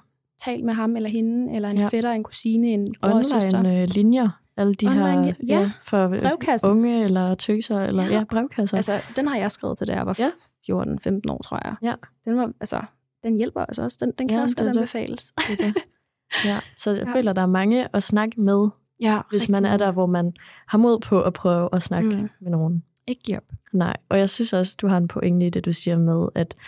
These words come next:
Speaker 2: det måske også tit kan hænge lidt, eller komme til at hænge lidt sammen med at føle sig lidt alene, eller føle sig lidt ensom.
Speaker 1: Ensomhed, ja.
Speaker 2: Ja. Øh, og det er også bare så ærgerligt, fordi
Speaker 1: Ja.
Speaker 2: jeg har virkelig en overbevisning om, at der er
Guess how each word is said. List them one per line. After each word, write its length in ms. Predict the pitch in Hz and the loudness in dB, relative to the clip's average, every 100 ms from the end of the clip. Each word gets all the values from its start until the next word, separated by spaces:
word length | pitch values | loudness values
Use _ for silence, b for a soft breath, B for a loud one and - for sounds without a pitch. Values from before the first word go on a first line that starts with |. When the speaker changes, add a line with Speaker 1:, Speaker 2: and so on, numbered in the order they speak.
| B B B - | B B B 0
Speaker 2:
det 80 | |
måske 240 | 185 - 196 | 0 2 0
også 120 | 190 | 0
tit 200 | - 202 | -2 -2
kan 140 | - | 0
hænge 260 | 180 180 170 | 2 2 2
lidt, 200 | 185 - | -2 -2
eller 140 | 185 170 | -4 -2
komme 260 | - 170 | 0 0
til 320 | 170 - 165 247 | 0 0 0 2
at 100 | 202 | 2
hænge 160 | 185 | 2
lidt 140 | 180 180 | 2 -2
sammen 360 | - 185 175 170 | 0 2 2 2
med 260 | 170 170 - | 2 0 0
at 180 | 175 160 b b b - | -2 -2 b b b -2
føle 100 | 185 | 0
sig 120 | 185 | 2
lidt 120 | 180 | 2
alene, 520 | 175 170 185 220 254 247 | 2 2 2 2 2 0
eller 160 | 185 | 0
føle 200 | 170 180 | 2 0
sig 140 | - 175 | 0 0
lidt 160 | 170 - | -2 0
ensom. 560 | 214 247 - 185 196 - - | 0 2 0 0 -2 -6 -12
Speaker 1:
Ensomhed, 540 | - 233 220 220 220 240 262 226 | -4 -2 -2 -2 -2 -4 -8 -4
ja. 100 | 196 | 0
Speaker 2:
Ja. 160 | 180 - - _ _ _ - | 0 -2 -8 _ _ _ 0
Øh, 200 | 190 180 | 2 2
og 180 | - 185 | 0 0
det 100 | 233 | 2
er 60 | 208 | 2
også 160 | 180 - | 0 -2
bare 340 | 175 180 180 | 0 0 0
så 200 | - 226 | 0 0
ærgerligt, 420 | - 233 262 262 - | 2 2 4 2 -2
fordi 420 | - 202 220 214 - B | -6 2 2 2 -2 B
Speaker 1:
Ja. 140 | 220 220 B - | -10 -10 B 0
Speaker 2:
jeg 260 | 202 214 | 2 4
har 200 | 208 190 | 2 2
virkelig 300 | 185 226 254 | 4 4 4
en 80 | 214 | 2
overbevisning 560 | 190 185 202 190 196 180 | 2 2 2 2 2 2
om, 140 | 175 | 2
at 180 | 185 - | -2 0
der 60 | 175 | -2
er 340 | - 175 | 0 0